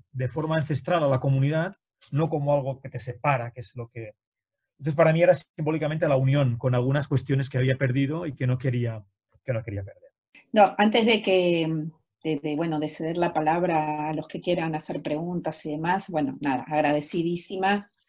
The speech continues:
Speaker 2: Bueno, a mí lo que me ha parecido, digamos, escuchándote, viendo el recorrido y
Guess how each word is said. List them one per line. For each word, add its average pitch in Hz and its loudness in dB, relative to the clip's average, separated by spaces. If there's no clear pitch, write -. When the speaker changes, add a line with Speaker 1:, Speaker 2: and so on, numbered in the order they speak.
Speaker 2:
Bueno, 202 4
a - 4
mí 254 8
lo 311 6
que 220 4
me 214 6
ha 220 4
parecido, 226 4
digamos, 196 6
escuchándote, 214 4
viendo 202 6
el 185 8
recorrido 180 4
y 151 -2